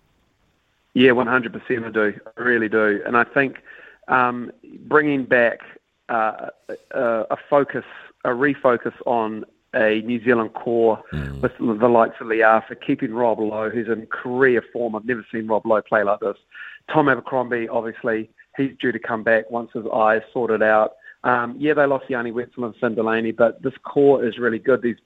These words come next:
Speaker 1: these imports want to be here, and they want to play for Mody Moore, and, and that's, that's super important as well. Like, they know that the N B L is tough, but they know also there is a lot of eyeballs on the N B L now from overseas and the N B A, and they know that that helps,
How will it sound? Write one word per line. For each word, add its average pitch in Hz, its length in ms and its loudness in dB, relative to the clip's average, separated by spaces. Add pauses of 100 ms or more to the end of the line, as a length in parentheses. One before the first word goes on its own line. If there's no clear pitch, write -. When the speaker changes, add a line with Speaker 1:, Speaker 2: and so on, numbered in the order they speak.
(100)
Speaker 1:
these 135 140 0 (100)
imports 165 440 0
want 254 200 -2
to - 40 -14
be 127 260 0
here, 175 220 2 (320)
and 127 140 0
they 127 60 6
want 135 240 2
to 131 60 -8
play 127 440 2
for 127 80 -6
Mody 123 280 0
Moore, 123 260 0
and, 135 100 -4
and 120 160 -4
that's, 127 220 -4 (400)
that's 170 200 6 (100)
super 160 260 0
important 123 480 -4
as 113 100 -2
well. 117 260 6
Like, 107 240 0 (400)
they 156 240 2
know 143 220 0
that 123 160 -6
the 123 100 -6
N 120 80 -10
B 120 100 -4
L 110 160 -4
is 101 60 -12 (160)
tough, 123 160 -8 (100)
but - 280 -8 (120)
they 127 160 2
know 135 280 0
also 131 340 -4
there 113 180 0
is 107 60 -8
a 117 60 -2
lot 120 180 0
of 107 100 -2
eyeballs 113 440 -2
on 107 100 -6
the 104 160 -8
N 104 80 -8
B 104 100 0
L 101 160 2
now 101 320 -4 (280)
from 127 180 2
overseas 110 560 0 (140)
and 127 280 -2
the 113 100 -12
N 104 80 -8
B 113 140 2
A, 101 320 4 (260)
and 123 140 2
they 120 120 0
know 120 260 0
that 120 160 0
that 113 160 -2
helps, - 340 -4